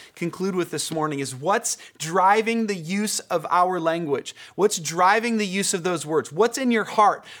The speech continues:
What, what sort of pain or brokenness is still being stored up in there that's coming out when you use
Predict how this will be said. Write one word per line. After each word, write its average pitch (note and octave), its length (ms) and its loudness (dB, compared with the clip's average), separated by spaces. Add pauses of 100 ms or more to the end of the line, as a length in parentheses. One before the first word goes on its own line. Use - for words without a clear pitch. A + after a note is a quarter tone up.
What, A3 320 2
what A3 180 0
sort B3 240 4
of - 360 -2
pain A3+ 420 0
or F3+ 260 2
brokenness A3 960 0 (160)
is E3 180 -2
still A#3+ 460 4
being A3+ 400 2
stored A3+ 720 2
up G3+ 200 0
in F#3+ 140 0
there F3 220 2
that's D3 200 -2
coming G#3+ 420 -2
out F#3 280 2
when F3+ 160 -4
you E3 240 -6
use D#3+ 640 -6